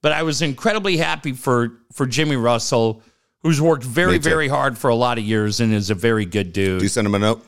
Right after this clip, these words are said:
Speaker 1: I did.
Speaker 2: Me too.
Speaker 1: I told him I was really happy for him and John.
Speaker 2: Yeah.
Speaker 1: Because I like that wrap-up show that they do,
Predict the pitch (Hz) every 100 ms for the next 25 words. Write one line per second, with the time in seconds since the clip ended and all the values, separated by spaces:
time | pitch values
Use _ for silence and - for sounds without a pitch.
0 | - - 339 339 - 95 - 76 - 165
1 | 233 220 196 175 160 196 202 190 185 180
2 | 117 160 160 175 175 170 170 120 92 85
3 | - _ _ - 80 - - 151 - 156
4 | 156 127 - _ _ _ - 202 233 233
5 | 180 165 175 170 113 - 113 101 87 98
6 | 80 87 98